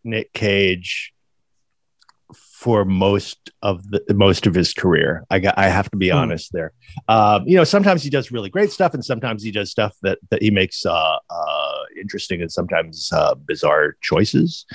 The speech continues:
Speaker 1: And, um, I watched bef-, prior to doing this movie, I, I, I've been asked, people ask me, "Have you done any research into being a chef for this?" And I said,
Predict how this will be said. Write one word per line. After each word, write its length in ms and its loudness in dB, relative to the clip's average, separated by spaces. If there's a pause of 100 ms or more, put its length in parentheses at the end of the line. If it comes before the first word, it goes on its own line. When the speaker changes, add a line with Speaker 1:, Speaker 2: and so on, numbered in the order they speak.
(340)
Speaker 1:
And, 540 4
um, 420 4 (320)
I 140 2
watched 440 -2 (140)
bef-, 280 -10 (100)
prior 400 -2
to 160 -8
doing 460 0
this 240 -2
movie, 440 -4
I, 280 -6 (120)
I, 460 -4 (880)
I've 160 2
been 140 6
asked, 320 2
people 240 2
ask 160 -2
me, 160 -2 (100)
"Have 160 -4
you 80 0
done 180 0
any 140 -2
research 500 -4
into 220 -10
being 380 -4
a 80 -4
chef 320 0 (100)
for 80 0
this?" 280 -2
And 80 0
I 20 0
said, 180 -6